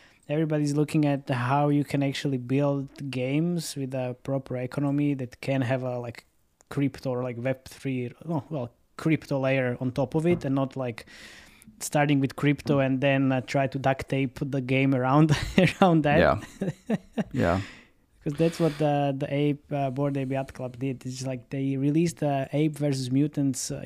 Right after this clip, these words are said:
Speaker 1: game, which is an Archero clone there is no monetization, nothing, and they just, you know, they released it and said, "Oh, this is the game, uh, where you can just have your ape,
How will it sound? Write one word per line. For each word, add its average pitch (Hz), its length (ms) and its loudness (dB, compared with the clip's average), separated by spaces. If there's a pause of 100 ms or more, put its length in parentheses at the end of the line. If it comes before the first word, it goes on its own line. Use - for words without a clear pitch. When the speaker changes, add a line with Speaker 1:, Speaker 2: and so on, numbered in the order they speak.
(100)
Speaker 1:
game, 147 460 -2 (100)
which 143 260 -2
is 135 320 -2 (920)
an 143 200 0
Archero 170 380 4
clone 156 720 4 (600)
there 151 180 4
is 143 140 6
no 147 260 8
monetization, 151 920 4
nothing, 151 400 2
and 135 100 2
they 139 140 2
just, 143 240 0 (100)
you 147 80 0
know, 120 240 -2
they 131 160 0
released 143 360 2
it 156 100 2
and 135 120 2
said, 135 220 -2
"Oh, 170 220 0
this 156 200 -2
is 151 120 -2
the 151 80 -2
game, 143 380 2
uh, 135 280 -2
where 131 120 -2
you 131 120 -2
can 131 200 -4
just 123 240 -8
have 120 280 -2
your 123 260 -2
ape, 123 320 -4